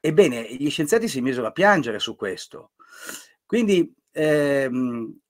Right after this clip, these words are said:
oggi ci troviamo di fronte ad un rimescolamento coscienziale anche da parte dell'establishment scientifico,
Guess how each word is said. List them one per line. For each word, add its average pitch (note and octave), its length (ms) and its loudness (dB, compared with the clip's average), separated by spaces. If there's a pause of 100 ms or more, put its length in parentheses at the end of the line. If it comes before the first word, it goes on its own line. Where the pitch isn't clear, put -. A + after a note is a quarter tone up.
oggi F#3 420 4
ci D3 160 -4
troviamo E3+ 580 4
di D3 120 -8
fronte B2 840 0
ad C#3 300 -2
un G3+ 680 -2
rimescolamento D#3+ 1400 -2 (260)
coscienziale D3+ 1200 2 (140)
anche A3+ 320 0
da B2+ 120 0
parte D3+ 600 2 (240)
dell'establishment C#3 1160 0 (140)
scientifico, C3+ 1000 -4